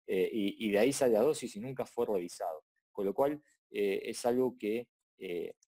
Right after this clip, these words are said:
aja debería revisar. Bueno, eh, esta es una, una gran frase de Weil, que es un poco el, el padre de, del intensivismo en, en, en Estados Unidos,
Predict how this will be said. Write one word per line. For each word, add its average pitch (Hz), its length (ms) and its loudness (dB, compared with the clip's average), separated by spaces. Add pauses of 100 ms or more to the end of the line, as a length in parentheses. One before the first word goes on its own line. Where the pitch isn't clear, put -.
(260)
aja 113 600 0
debería 95 440 -4
revisar. 85 440 -8 (840)
Bueno, 123 400 0 (420)
eh, 110 800 2
esta 170 220 -6
es - 120 -8
una, 117 220 -6
una 127 200 -6
gran 135 180 -2
frase 151 260 0
de 113 60 4
Weil, 135 280 2
que 113 300 2
es 110 120 -8
un 110 100 -10
poco 117 260 2
el, 107 100 -2
el 104 320 -6
padre 120 380 2
de, 92 360 -4 (160)
del 98 160 -6
intensivismo 98 920 -10
en, 82 140 -20 (320)
en, 82 200 -20 (100)
en 87 60 -20
Estados 101 380 -4
Unidos, 113 420 -4